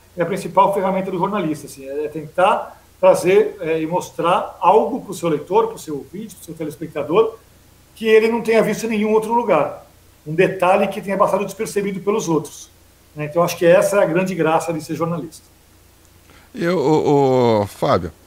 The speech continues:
Speaker 2: você
Speaker 1: Pode tomar um
Speaker 2: qual
Speaker 1: vinho, né?
Speaker 2: Ah.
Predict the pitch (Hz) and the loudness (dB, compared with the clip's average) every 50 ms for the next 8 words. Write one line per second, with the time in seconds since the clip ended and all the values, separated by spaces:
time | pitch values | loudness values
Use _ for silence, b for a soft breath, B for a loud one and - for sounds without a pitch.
0 | - - - - - - - - _ _ - - - 92 101 117 123 - - - | -20 -20 -20 -20 -20 -20 -20 -20 _ _ -20 -18 -18 -12 -6 -6 -6 -6 -6 -8
1 | - 160 165 160 165 160 156 156 151 143 131 123 117 104 101 90 - - - - | -8 -8 -6 -4 -4 -4 -2 -2 -2 0 0 0 0 0 -2 -4 -6 -8 -2 -2
2 | - - - - 208 226 - - - - 156 147 151 180 196 - - - - - | -2 0 0 0 0 0 0 0 -2 -4 -4 -4 -4 -4 -6 -6 -10 -14 -14 -10
3 | 104 110 107 98 101 101 104 104 - - 127 101 | -6 -4 -4 -2 -2 -4 -4 -6 -6 -8 -8 -10